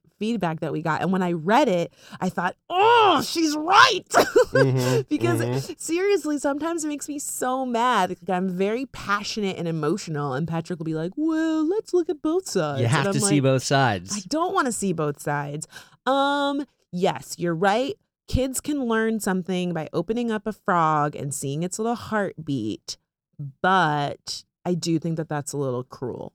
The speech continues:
Speaker 1: and there's just, like, really no reason for it.
Speaker 2: Yeah, I think most of the dissection, though, occurs on dead animals.
Speaker 1: Right, but I
Speaker 2: For the
Speaker 1: mean,
Speaker 2: most part.
Speaker 1: but even if the animal is dead, you could still argue that that's, like, really terrible. That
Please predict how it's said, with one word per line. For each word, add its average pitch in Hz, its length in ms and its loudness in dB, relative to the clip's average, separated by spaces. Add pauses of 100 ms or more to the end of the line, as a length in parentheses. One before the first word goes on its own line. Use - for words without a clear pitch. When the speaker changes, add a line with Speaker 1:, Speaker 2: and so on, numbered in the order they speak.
Speaker 1:
and 160 140 0
there's 143 140 -2
just, 151 240 -6
like, 135 220 -2
really 135 480 -2
no 127 200 -6
reason 113 360 -10
for - 260 -10
it. - 80 -4
Speaker 2:
Yeah, 170 180 6
I 170 80 2
think 180 220 0
most 160 280 2
of 120 100 0
the 113 80 0
dissection, 101 540 -2
though, 85 220 -4
occurs 92 420 -6
on 87 360 -6
dead 90 180 -4
animals. 65 560 -14 (680)
Speaker 1:
Right, 294 300 4
but 302 120 4
I 330 80 2
Speaker 2:
For 302 80 6
the 320 80 6
Speaker 1:
mean, 320 80 6
Speaker 2:
most 294 160 0
part. 78 260 -2
Speaker 1:
but 330 120 4
even 320 320 2
if 330 100 0
the 302 80 -6
animal 254 340 2
is 165 120 0
dead, 185 420 0
you 185 80 -2
could 165 160 -6
still 202 320 0
argue 151 400 0
that 147 140 -2
that's, 147 220 -4
like, 147 160 -4
really 147 300 0
terrible. 175 520 0
That 175 220 -2